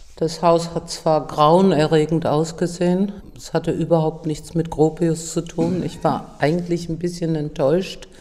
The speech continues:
weil es so grau und muddelig aussah und ja, schlichtweg von Pflanzen fast überwuchert, muss man sagen. Und es war alles dunkel, braun, muffig, also ein schlechter Geruch,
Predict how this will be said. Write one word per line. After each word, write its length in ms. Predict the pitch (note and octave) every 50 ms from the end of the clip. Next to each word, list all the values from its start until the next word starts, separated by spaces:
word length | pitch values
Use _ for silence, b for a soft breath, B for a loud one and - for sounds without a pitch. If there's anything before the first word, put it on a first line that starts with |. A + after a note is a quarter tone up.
| B B B B B B B B B B B B - -
weil 200 | D3 C3+ C#3 C#3
es 180 | C3+ - -
so 100 | - D#3+
grau 540 | E3 E3 - C#3+ - D3+ D3 D#3 E3 F3 F3+
und 300 | D3+ D3+ D#3 C#3+ C#3 -
muddelig 640 | D#3+ D#3+ E3+ E3 E3+ F3+ E3+ E3+ F3 E3+ F3 E3+ E3+
aussah 720 | D#3 D3+ D#3 D#3+ D#3+ - - D#3+ D#3 D#3 D#3 D#3 D#3 D3+ C3+
und 600 | - A#2 C#3 C#3+ C#3+ C#3+ D3 C#3+ C#3+ C#3+ - - -
ja, 160 | - F#2+ G#2+
schlichtweg 580 | - - - D#3 D#3 D3+ D#3 - D#3+ D3 D3+
von 200 | - - D3 B2+
Pflanzen 440 | - - - D3 D#3 D#3 - - D3+
fast 340 | - - D#3 D3+ D3 - -
überwuchert, 840 | A2+ B2+ C3 D3 C#3+ C#3 - D#3 F3 F3 F3 F#3 C#3+ C#3 - -
muss 240 | D3+ C#3+ C#3+ - -
man 180 | D3+ C#3+ C#3+ C#3+
sagen. 460 | - D3 C#3 C#3 C#3+ D3 D#3 D#3 C#3+
Und 320 | A#2+ C#3 C#3+ C3+ - - -
es 180 | - - -
war 140 | E3+ D3 -
alles 400 | - E3 F3 F#3+ G#3 G3+ - -
dunkel, 580 | - F3 E3+ F3+ F3+ - - F#3 F3+ F#3 F#3 - - - -
braun, 600 | - - C#3 C#3 D3 D#3+ E3 E3+ F3+ F3+ F3 - - - -
muffig, 720 | D3+ D#3 D#3+ E3+ E3 E3+ - E3 D#3+ D#3+ - - - - -
also 220 | - D3 C#3 D#3 -
ein 200 | - C#3 C#3+ C#3
schlechter 720 | - - - D3+ E3+ E3+ F3 - - D#3+ D#3 D3 D3 - - - - -
Geruch, 560 | - C#3+ - - D3 E3+ G3 - - -